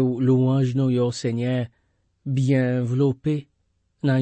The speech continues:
yon anvlòp konfesyon, paske se vre nou peche. Se vre nou koupab. Jijman te byen fèt.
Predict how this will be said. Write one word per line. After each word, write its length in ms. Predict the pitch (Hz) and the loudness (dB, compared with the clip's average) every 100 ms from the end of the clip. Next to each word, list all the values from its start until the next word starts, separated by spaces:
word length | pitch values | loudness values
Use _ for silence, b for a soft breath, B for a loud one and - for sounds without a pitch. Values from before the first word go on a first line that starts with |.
| 131 | 2
yon 220 | 135 139 | 2 0
anvlòp 340 | 123 135 135 | 0 -2 -2
konfesyon, 640 | - 143 127 143 - 160 143 | -4 -6 -2 -4 -4 -8 -6
paske 320 | 131 - 131 | -8 -10 -8
se 160 | 147 | -4
vre 320 | 143 135 147 139 | -2 -2 -2 -2
nou 160 | 123 | -4
peche. 460 | 113 117 113 117 101 _ _ _ _ _ _ _ | -6 -8 -6 -8 -10 _ _ _ _ _ _ _
Se 220 | - 175 | -6 -2
vre 400 | 147 139 143 151 | -2 -2 0 0
nou 220 | 123 131 123 | 0 0 -2
koupab. 540 | 135 127 117 110 104 90 - _ _ _ _ _ _ _ _ _ _ | -4 -2 -4 -4 -6 -10 -10 _ _ _ _ _ _ _ _ _ _
Jijman 640 | 135 147 135 131 131 127 123 | -2 0 0 0 0 -2 -2
te 120 | 143 | -2
byen 380 | 135 123 127 131 | -2 0 -2 -2
fèt. 400 | - 101 - - | -4 -10 -12 -20